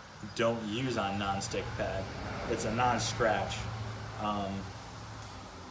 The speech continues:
use these for, like, a week just to try 'em and as a method of replacing steel wool to be more sustainable, but, um,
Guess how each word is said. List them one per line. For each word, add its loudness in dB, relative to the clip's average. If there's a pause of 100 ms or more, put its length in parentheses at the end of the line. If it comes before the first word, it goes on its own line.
(160)
use 6
these 2
for, 2
like, 4
a -2
week 2
just -4
to -4
try 0
'em 0
and -4 (180)
as -2
a 2 (400)
method -2
of -6
replacing -4
steel -2
wool -2
to -8
be -6
more -6
sustainable, -6
but, -2 (920)
um, 2